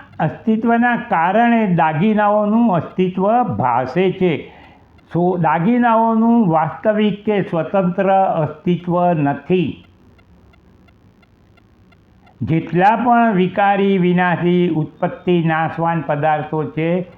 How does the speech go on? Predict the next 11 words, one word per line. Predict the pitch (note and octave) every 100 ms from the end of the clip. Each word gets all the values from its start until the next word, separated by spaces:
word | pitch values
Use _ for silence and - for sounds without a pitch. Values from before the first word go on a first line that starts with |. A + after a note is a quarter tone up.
| - - -
એમનું | D#3 D#3+ F3+ G3+ G3
પોતાનું | E3+ E3 F#3 F#3 F3+ F#3 F3+
વાસ્તવિક | D3 C#3+ - E3+ E3+ E3+
કે | F3+ E3+
સ્વતંત્ર | C#3+ C#3+ C#3 E3 D3 D#3+
અસ્તિત્વ | D#3 - - D3+ E3+
હોતું | E3 B2 B2+ C3 D3+ D3
નથી. | C3+ C#3+ D3+ A#2 - _ _ - - - -
એ | D#3 G#3 A#3 A#3
બીજા | E3+ E3 G3+ G#3
કોઈના | G3+ G3 F#3+ F3+ F#3 G3 G#3+